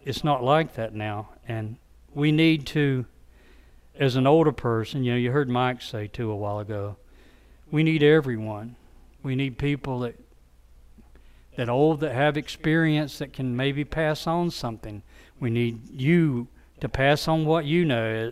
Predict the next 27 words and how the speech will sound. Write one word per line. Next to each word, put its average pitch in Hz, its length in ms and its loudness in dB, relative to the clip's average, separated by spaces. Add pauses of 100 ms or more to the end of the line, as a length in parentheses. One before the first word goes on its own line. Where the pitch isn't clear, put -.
a-, 123 40 -4
as 113 140 -4
a 117 60 -4
young 135 280 0
adult 143 520 2
or 104 160 -2
a, 104 120 -6 (420)
a 127 60 -2
young 135 300 0
parent. 160 500 0 (480)
Uh, 107 280 -6 (420)
we 127 120 -2
need 135 260 0
you 151 140 6
as 143 160 4
a 147 60 -2
teenager 113 840 -2
with 110 180 -12
what 139 260 -2
you've 147 140 -2
learned. 143 400 -2
We 123 140 -4
need 156 200 -4
to 135 80 -6
share 160 400 -4
these 113 300 -8
things. 107 220 -16